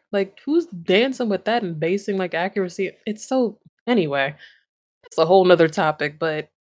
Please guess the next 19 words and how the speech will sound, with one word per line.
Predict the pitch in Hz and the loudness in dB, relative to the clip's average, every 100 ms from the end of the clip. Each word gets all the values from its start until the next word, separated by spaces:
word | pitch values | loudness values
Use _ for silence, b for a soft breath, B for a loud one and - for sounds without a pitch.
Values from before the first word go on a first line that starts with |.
| _ - | _ -10
Kinect, | 208 233 262 - - - B B B _ _ _ _ _ _ _ _ _ | -4 0 0 -2 -16 -16 B B B _ _ _ _ _ _ _ _ _
what | 208 247 | -6 -6
a | |
piece | 220 170 147 | -4 -8 -8
of | - | -2
hardware. | 151 147 - - - | 0 0 -4 -20 -16
What | - 403 | -8 -2
other | 294 165 | 0 0
games? | 160 156 151 151 | -2 -6 -8 -12
Boxing? | - 226 294 - 285 285 277 285 277 _ 151 | -8 -8 -8 -8 -8 -6 -8 -10 -16 _ -16
My | |
bad, | 139 139 - | -12 -12 -14
I | - | -12
keep | 208 175 | -12 -4
going | 170 | -4
<laughs> | |
back | 156 - | -6 -2
to | 220 156 190 | 0 2 4
Xbox. | 185 - - - - - 240 | 2 2 0 0 0 -2 -6